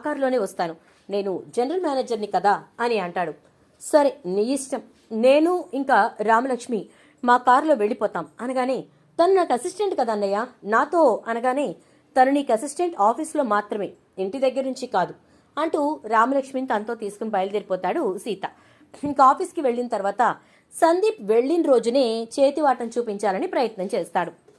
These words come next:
అదెలా అంటే, సీత రిజెక్ట్ చేసిన ఫైల్ని తెప్పించి దాని మీద కమిషన్ని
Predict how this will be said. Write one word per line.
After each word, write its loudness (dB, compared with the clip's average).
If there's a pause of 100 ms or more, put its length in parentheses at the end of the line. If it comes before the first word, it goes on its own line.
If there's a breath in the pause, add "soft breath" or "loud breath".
(220)
అదెలా 4
అంటే, -2 (1400 soft breath)
సీత 4 (140)
రిజెక్ట్ 2
చేసిన 0
ఫైల్ని 0 (100)
తెప్పించి -2 (260)
దాని 2
మీద 0 (140)
కమిషన్ని 0